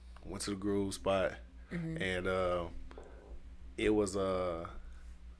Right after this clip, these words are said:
Speaker 1: one of the fellas saw this chick. She was super attractive, whatever. He was talking to her, blah, blah, blah, and he just kinda, like,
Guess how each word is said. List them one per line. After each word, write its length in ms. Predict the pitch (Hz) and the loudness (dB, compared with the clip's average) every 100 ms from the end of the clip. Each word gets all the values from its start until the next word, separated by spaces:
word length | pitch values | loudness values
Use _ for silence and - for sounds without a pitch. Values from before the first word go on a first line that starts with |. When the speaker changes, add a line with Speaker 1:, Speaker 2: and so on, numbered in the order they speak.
| - - - - - - | -16 -16 -16 -16 -16 -4
Speaker 1:
one 200 | 113 104 | 0 0
of 60 | 92 | 0
the 60 | |
fellas 720 | - - 143 117 104 101 - - - - - | -2 4 6 8 6 4 0 -6 -16 -18 -14
saw 240 | - 104 | 2 4
this 120 | 107 - | 4 2
chick. 360 | - 107 98 | 2 4 2
She 140 | - - | -2 -2
was 100 | - | -2
super 300 | - 101 104 | -2 0 0
attractive, 600 | - 98 95 - 95 92 - - - | 2 4 4 2 -4 -6 -10 -14 -8
whatever. 640 | 90 90 107 120 95 90 - - - - | -4 2 6 4 4 -4 -6 -16 -14 -8
He 80 | - | -4
was 120 | 92 | -4
talking 300 | - 101 92 | 2 2 2
to 180 | - 95 | 0 -2
her, 60 | 90 | -2
blah, 240 | 95 90 | 0 0
blah, 160 | 87 87 | 2 0
blah, 300 | 101 110 113 | 4 6 6
and 100 | 104 | 4
he 100 | 104 | 2
just 160 | 92 - | 0 -2
kinda, 240 | 95 92 | -2 0
like, 400 | 92 90 87 - | 0 0 0 -6